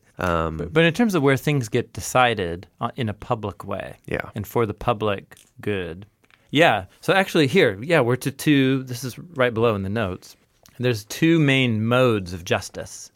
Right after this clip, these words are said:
Speaker 2: that you can think about. One is, you could call it, like, uh, retributive or rectifying justice. This is like what happens in a courtroom. You stole five bucks. That's wrong in our land.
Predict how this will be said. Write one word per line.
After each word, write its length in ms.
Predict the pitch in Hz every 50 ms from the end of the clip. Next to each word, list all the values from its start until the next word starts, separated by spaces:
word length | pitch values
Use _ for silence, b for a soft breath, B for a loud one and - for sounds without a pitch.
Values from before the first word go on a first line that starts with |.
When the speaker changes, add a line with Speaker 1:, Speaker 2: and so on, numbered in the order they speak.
| _ _ -
Speaker 2:
that 100 | - 107
you 120 | 101 87 85
can 140 | 92 87
think 200 | 85 - 98 90
about. 340 | 92 - - - - - - _ _
One 420 | - 117 131 143 156 160 165 160 131
is, 500 | 110 101 98 95 95 95 - - - _ b b b b b b b b b b _ -
you 100 | 107 98
could 160 | - 113 104
call 300 | - 113 110 101 101 107 104
it, 200 | 95 - - 113
like, 340 | 104 92 87 - _ - -
uh, 300 | 101 92 87 85 85 90 - _ _ -
retributive 920 | 110 101 - - - 135 120 120 110 98 101 92 87 82 85 87 - - _ _ _ _ -
or 120 | 110 95 92
rectifying 640 | 95 107 107 - - 104 - - 92 87 82 85 87
justice. 480 | 82 95 92 82 - - - 92 85 -
This 160 | - 131 131
is 80 | 135 123
like 140 | 127 117 -
what 100 | 120 123
happens 220 | 131 127 113 104
in 100 | 113 107
a 40 | 101
courtroom. 540 | - - 113 98 - - 80 78 78 87 92 - b b b b b b b b b b
You 100 | 127 127
stole 260 | - - 156 147 135
five 260 | - 156 147 139 123 120
bucks. 500 | 135 110 101 - - - - - - _ _ _ _ _ _ _ _ _ -
That's 260 | 135 151 160 160 -
wrong 460 | 113 127 135 123 104 92 92 87 85 90
in 120 | - 107
our 160 | 101 92 92 87
land. 440 | 85 90 85 73 71 73 90 -